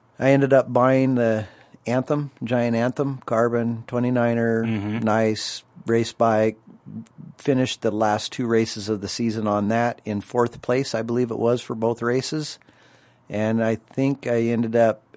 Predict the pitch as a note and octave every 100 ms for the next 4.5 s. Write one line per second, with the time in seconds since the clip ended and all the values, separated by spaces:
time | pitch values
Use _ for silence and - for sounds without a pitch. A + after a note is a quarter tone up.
0 | _ A#2 C#3 D3 - - B2+ B2 C3+ A#2+
1 | A#2+ B2+ A#2+ A2 G#2 - B2 B2 A#2+ A#2
2 | B2+ B2+ B2 B2+ C3+ D3 - - - -
3 | _ _ _ - - A#2+ B2 A#2+ B2 D3
4 | C#3 B2 - - -